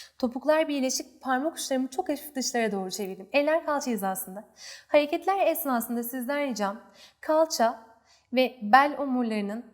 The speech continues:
yerle temasını kesmeyelim. Omuzlar da aşağıda olsun. Merkezde nefes alalım. Nefes verirken bacaklar gergin konumda aşağı doğru yaklaşıyor ve tekrar yukarı doğru yükseliyorum.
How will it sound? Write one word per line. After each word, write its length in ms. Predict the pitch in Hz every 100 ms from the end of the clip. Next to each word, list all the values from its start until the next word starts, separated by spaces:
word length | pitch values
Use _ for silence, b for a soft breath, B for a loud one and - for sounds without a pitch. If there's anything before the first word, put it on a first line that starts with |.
| -
yerle 320 | 277 277 269
temasını 500 | 269 247 233 226 247
kesmeyelim. 540 | 233 202 - 180 185 - _ - B B -
Omuzlar 460 | 254 254 294 311
da 60 | 294
aşağıda 460 | 233 226 233 214
olsun. 460 | 202 185 - 214 294 _ B B -
Merkezde 500 | 226 233 247 233 247
nefes 300 | 254 294 269
alalım. 380 | 220 202 247 -
Nefes 340 | 262 262 254
verirken 460 | 262 285 285 247 269 - - _
bacaklar 460 | 233 240 254 262 262
gergin 380 | 254 247 247 294
konumda 320 | 262 226 214
aşağı 360 | 208 - 233
doğru 200 | 226 208
yaklaşıyor 580 | 202 196 196 190 - 214 277 - b b b -
ve 260 | 196 -
tekrar 340 | - 302 277 262
yukarı 320 | 233 240 214
doğru 240 | 190 190
yükseliyorum. 560 | 180 175 196 185 180 -